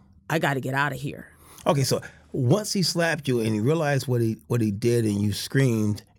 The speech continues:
Speaker 2: he probably knew the neighbors heard this.
Speaker 1: Yes. Yes.
Speaker 2: When the
Speaker 1: He
Speaker 2: smoke cleared, I would like to know the mental state he was in. What do you expect after, what did you expect after that?
Speaker 1: I expected that, you know, we would go somewhere. He would take, you know, take me somewhere and do all the things that he threatened to do, which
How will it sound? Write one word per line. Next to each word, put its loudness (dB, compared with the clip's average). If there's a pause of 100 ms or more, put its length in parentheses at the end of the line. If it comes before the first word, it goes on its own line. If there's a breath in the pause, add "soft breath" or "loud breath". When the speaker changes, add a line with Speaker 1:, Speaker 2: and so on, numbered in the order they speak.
Speaker 2:
he -4
probably 0
knew 2
the 0
neighbors 0
heard 0
this. -4
Speaker 1:
Yes. -4 (680 soft breath)
Yes. -2
Speaker 2:
When 2
the 2
Speaker 1:
He 0
Speaker 2:
smoke 0 (140)
cleared, -2 (180)
I 0
would -4
like -2
to 0
know 2
the 0
mental 0
state -2
he -2
was 0
in. 0
What 0
do -4
you 2
expect -4
after, -2
what -2
did 2
you 4
expect -2
after -4
that? -4
Speaker 1:
I 2
expected -2
that, -4
you 2
know, 2
we -2
would -2
go 2
somewhere. 0
He 2
would -4
take, -4
you 0
know, 0
take -2
me -2
somewhere -2
and -2
do 0
all 2
the -2
things -6
that -4
he -4
threatened -4
to -6
do, -2
which -6